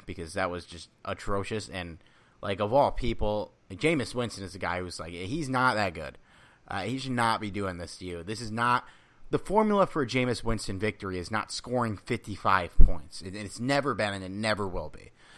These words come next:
eh, which is just another thing that makes this game so bizarre. You look at the drives for Tampa Bay. I'm just gonna go in order. I'm gonna read all off. Eight plays, sixty yards, touchdown. Twelve plays, forty-five yards, punt. Not terrible, but still forty-five yards.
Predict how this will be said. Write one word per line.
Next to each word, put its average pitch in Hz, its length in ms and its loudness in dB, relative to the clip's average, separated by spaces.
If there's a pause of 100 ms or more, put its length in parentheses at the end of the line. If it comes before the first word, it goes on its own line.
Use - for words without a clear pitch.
(300)
eh, 110 140 -4
which 110 240 -8
is 104 60 -10
just 110 200 -8
another 113 380 2
thing 107 140 -4
that 101 80 -2
makes 95 180 -2
this 92 100 -12
game 95 220 -6
so 95 160 -2
bizarre. 87 340 -6
You 117 140 0
look 190 180 4
at 165 200 2
the 117 80 -2
drives 107 540 6
for 92 200 -6
Tampa 101 240 -6
Bay. 87 240 -12 (840)
I'm 110 240 8
just 120 140 -2
gonna 117 120 2
go 127 180 8
in 123 60 6
order. 110 140 8
I'm 98 80 6
gonna 95 120 2
read 101 140 2
all 92 160 2
off. 82 300 -6 (220)
Eight 147 180 2
plays, 127 240 10
sixty 123 260 0
yards, 104 280 4
touchdown. 85 480 -2 (380)
Twelve 165 280 10
plays, 156 280 12
forty-five 127 560 8
yards, 101 260 4
punt. 92 340 2 (160)
Not 113 280 6
terrible, 127 520 6
but 104 340 0
still 117 180 -4
forty-five 120 500 -2
yards. 101 320 -4